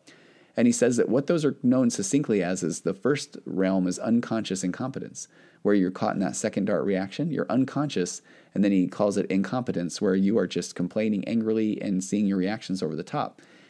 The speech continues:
He said, "Then you move on to conscious incompetence." So you're consciously aware, but you're still, in his words, acting with this incompetence of,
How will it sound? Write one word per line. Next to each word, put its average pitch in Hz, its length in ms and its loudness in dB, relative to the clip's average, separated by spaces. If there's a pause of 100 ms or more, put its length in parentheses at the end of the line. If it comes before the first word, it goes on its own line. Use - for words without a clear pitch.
He - 100 -4
said, 120 160 2
"Then 139 140 4
you 143 80 4
move 120 180 4
on 110 140 4
to 87 80 0
conscious 165 560 -4
incompetence." 82 520 -8
So 104 100 -2
you're 101 180 2
consciously 139 580 -2
aware, 98 600 2 (320)
but - 100 2
you're 101 100 2
still, 104 560 2
in 98 200 2
his 98 200 0
words, 85 380 2
acting 87 400 -2
with 82 160 -4
this 82 220 -4
incompetence 95 640 -2
of, 92 160 0